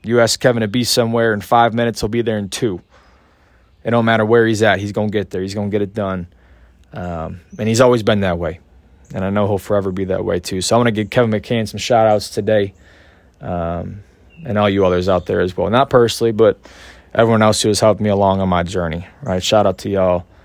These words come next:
But today, A J Troop, Kevin McCann, appreciate y'all boys. And I encourage whoever listens to this today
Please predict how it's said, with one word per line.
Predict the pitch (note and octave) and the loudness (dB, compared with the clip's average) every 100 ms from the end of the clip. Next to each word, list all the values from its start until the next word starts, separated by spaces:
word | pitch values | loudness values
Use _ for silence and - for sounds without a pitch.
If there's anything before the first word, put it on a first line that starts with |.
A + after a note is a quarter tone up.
| - _ | -20 _
But | - | -4
today, | - C#3 B2 C3+ | 0 0 2 0
A | |
J | C3+ C#3 | 0 0
Troop, | - C#3+ G#2 | 2 2 2
Kevin | - C3+ | 0 0
McCann, | B2+ - C3 G#2 F2+ _ _ | 0 0 0 -2 -10 _ _
appreciate | C3+ B2 A#2+ G#2+ | -4 0 0 0
y'all | A2+ G2+ | 0 -2
boys. | F#2 F#2 F2+ - - - - | -2 -6 -8 -10 -16 -20 -8
And | A2 | -6
I | |
encourage | G#2+ - A#2+ A#2 | -6 0 2 2
whoever | - A#2 A#2 | 2 2 4
listens | A#2 - G#2+ | 2 0 -6
to | - | -4
this | A2 G#2+ | -2 -4
today | - A2 A2 G#2 | -4 0 0 0